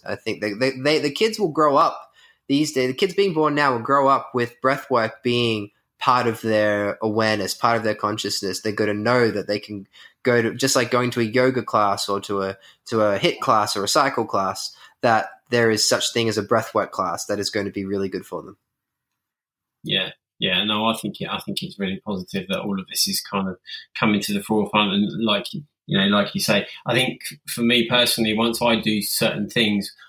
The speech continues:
Speaker 2: my kids pick up on what I'm doing anyway, and just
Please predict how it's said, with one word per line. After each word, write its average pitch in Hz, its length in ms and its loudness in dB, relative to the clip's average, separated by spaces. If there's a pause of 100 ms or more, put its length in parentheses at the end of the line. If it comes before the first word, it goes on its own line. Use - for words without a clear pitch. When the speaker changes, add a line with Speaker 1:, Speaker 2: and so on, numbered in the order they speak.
(120)
Speaker 2:
my 117 180 2
kids - 340 -2
pick - 280 -6
up 104 180 -4
on 98 140 0
what 101 220 -2
I'm 101 140 2
doing 101 260 0
anyway, 113 460 2
and 107 100 2
just 101 260 -4